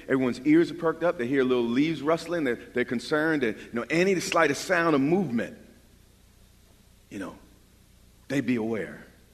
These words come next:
I want you to imagine this heightened sense of awareness.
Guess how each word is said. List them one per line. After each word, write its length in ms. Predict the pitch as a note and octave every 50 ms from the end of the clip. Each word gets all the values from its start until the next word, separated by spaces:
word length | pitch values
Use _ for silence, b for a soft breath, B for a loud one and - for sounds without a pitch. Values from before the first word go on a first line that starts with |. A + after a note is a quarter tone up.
| _ _ b b b -
I 60 | F#3
want 180 | E3+ G3 - F#3
you 60 | D#3+
to 40 | C3
imagine 480 | B2+ C#3 C#3+ D3 D3 C#3+ A2+ A2+ G#2
this 140 | F#2 - -
heightened 360 | - - - C#3 - - D#3+
sense 200 | - - A#2 -
of 80 | A#2+ A2
awareness. 640 | A#2+ - A#2 A2 - - - - - - - -